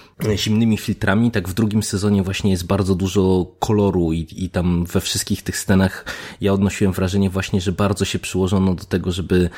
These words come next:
to zainscenizować tak, żeby to wyglądało po prostu ładnie. E, o-, oprócz tego, że efektownie, to właśnie ładnie. I to w,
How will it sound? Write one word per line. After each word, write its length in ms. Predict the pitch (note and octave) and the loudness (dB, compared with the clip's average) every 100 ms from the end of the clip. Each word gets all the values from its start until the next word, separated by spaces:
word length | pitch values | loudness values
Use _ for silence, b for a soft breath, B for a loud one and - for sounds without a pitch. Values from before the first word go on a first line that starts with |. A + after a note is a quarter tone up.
| B B B | B B B
to 100 | G2+ | 0
zainscenizować 760 | G2+ G2 - G2+ F#2+ G2 G2 | 2 0 0 0 0 -2 -2
tak, 160 | G2+ F#2 | -2 -2
żeby 200 | G2 - | -2 -2
to 120 | F#2+ | -4
wyglądało 500 | F#2 G2 F#2+ G2 F#2+ | 0 2 2 2 0
po 100 | - | -2
prostu 340 | - - - | -4 -2 0
ładnie. 480 | F#2+ E2+ - D2 - - | 0 0 -2 -6 -6 -6
E, 200 | D#2+ B1+ | -4 -4
o-, 200 | D#2 - | -4 0
oprócz 360 | G2+ F2+ - | 0 0 -2
tego, 200 | - F2+ | 0 2
że 140 | F#2 F2+ | 2 2
efektownie, 560 | - - - F#2 F#2+ | 0 -2 0 4 2
to 120 | F2+ | 2
właśnie 320 | E2 F#2 - F2+ | -2 -2 2 2
ładnie. 440 | F2 D#2+ F#2 B2 - B B B B A#2 | 2 2 2 2 0 B B B B -6
I 100 | A#2 | -2
to 220 | D3+ C#3 | 0 -2
w, 320 | - - - | -4 -8 -4